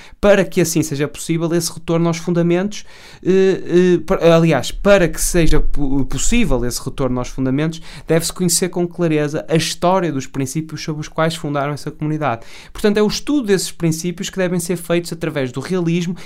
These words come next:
e não dos conceitos morais ou religiosos. E, e é, portanto, nessa premissa, ou pelo menos nessa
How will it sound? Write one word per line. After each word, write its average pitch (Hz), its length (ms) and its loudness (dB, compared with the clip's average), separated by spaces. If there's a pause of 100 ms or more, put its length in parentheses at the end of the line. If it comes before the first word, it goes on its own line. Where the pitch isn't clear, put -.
(120)
e 175 80 4
não 196 240 4
dos 208 120 -4
conceitos 175 420 -4
morais 160 360 -2
ou 160 80 -2
religiosos. 156 680 -4 (420)
E, 156 440 0
e 147 60 4
é, 139 60 4
portanto, 139 480 -2
nessa 185 320 2
premissa, 131 500 0
ou 113 60 -6
pelo 120 160 -6
menos 123 160 -4
nessa 151 580 0